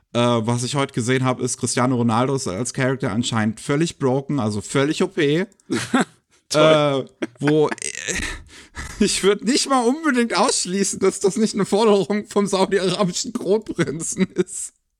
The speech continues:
Speaker 2: Ja, Gott, die Güte.
Speaker 1: Ähm, ja, es ist halt, ich wünschte, ich wünschte, ich könnte mich mehr darauf freuen. Ich wünschte wirklich, ich hätte da eigentlich mehr Interesse dran, aber halt durch die ganze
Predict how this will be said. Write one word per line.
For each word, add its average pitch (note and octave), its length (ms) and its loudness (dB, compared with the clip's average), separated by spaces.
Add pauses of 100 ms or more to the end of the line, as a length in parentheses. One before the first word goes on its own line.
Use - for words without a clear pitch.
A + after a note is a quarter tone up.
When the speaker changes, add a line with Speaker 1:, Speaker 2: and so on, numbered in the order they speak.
(120)
Speaker 2:
Ja, D#3+ 160 0
Gott, B2 240 -6
die A#2 80 -8
Güte. A#2+ 280 -8 (1080)
Speaker 1:
Ähm, G3 720 2 (1200)
ja, D#3+ 420 2
es E3 180 -4
ist F3 200 -2
halt, D#3 400 0 (640)
ich D3+ 140 -4
wünschte, F#3 440 0 (160)
ich - 160 -4
wünschte, A#3 340 0
ich - 180 -4
könnte F3+ 260 -2
mich D#3 120 -6
mehr D3 140 -2
darauf C3 300 0
freuen. G#2+ 280 -2
Ich A#2+ 200 -6
wünschte E3 480 -2
wirklich, D#3 400 -4
ich C#3+ 100 -8
hätte D#3 240 -4
da C#3+ 220 -2
eigentlich C3+ 600 -4
mehr C#3+ 500 0
Interesse B2+ 600 -2
dran, B2 300 -2
aber B2 220 -2
halt A#2+ 180 -2
durch B2 160 -6
die C3 120 -4
ganze A#2+ 580 -4